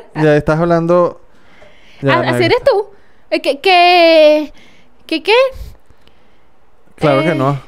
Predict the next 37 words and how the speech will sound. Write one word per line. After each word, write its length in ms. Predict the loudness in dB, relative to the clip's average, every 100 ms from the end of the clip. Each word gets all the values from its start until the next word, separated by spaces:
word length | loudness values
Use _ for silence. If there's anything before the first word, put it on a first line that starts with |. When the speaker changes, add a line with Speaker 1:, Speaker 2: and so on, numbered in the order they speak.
| -6
Speaker 2:
que 100 | -2
tener 280 | 0 0 0
sugar 300 | 2 2 0
está 200 | -2 -2
mal. 340 | -2 -4 -10 -20 -8
Speaker 1:
<laughs> 760 | -6 -6 -2 -2 0 -2 -2 -6
¿Qué 260 | -2 -2 0 -2 -4 -4
es 80 | -6
eso? 300 | -2 -2 -4 -10 -16 -20 -20 -20 -20 -20 -2
O-, 200 | 0 2
obviamente, 760 | 2 2 2 0 -2 0 0 0 -2
o 80 | -2
sea, 440 | 0 0 -2 -8 -20 -20 -20 -20 -20 -20 -20 -20 -20 -20 -20 -20 -20 -20 -20 -20 -20 -20 -20 -20 -20 -6
viéndolo 500 | 0 2 2 0 2
desde 180 | 2 2
un 120 | 0
punto 340 | 0 0 2 2
de 120 | 4
vista, 640 | 4 2 0 -2 -2 -6 -18 -20 -20 -20 -20 -20 -20 -8
cada 200 | -2 -2
quien 240 | 0 0 0
hace 200 | -4 -2
con 200 | 0 0
su 160 | 2
vida 420 | 4 4 2 -2 -18 -6
lo 200 | -4 -2
que 100 | 0
le 100 | 2
dé 140 | 2
la 140 | 0 0
maldita 500 | 0 0 0 0 -2
gana. 260 | 0 -2
Speaker 2:
Y 60 | 0
con 160 | 0
su 160 | 2 0
plata 240 | 0 0
también. 840 | 0 0 0 2 2 2 -2 -14